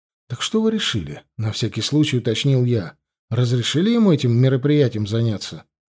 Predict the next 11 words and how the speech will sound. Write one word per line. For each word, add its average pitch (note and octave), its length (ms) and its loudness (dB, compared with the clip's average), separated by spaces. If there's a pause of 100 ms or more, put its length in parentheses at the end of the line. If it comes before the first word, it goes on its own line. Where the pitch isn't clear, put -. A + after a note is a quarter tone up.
(480)
"Конечно, C3 580 2
разрешил", — F#3 680 0 (360)
энергично C#3 600 -2
кивнул C3+ 440 2
Игорь C3 280 2
Иванович. A#2 600 0 (400)
"Но G#2 220 -2
наблюдать G#2+ 540 -2
за B2 160 -2
ним A#3+ 200 0
буду. E3 360 0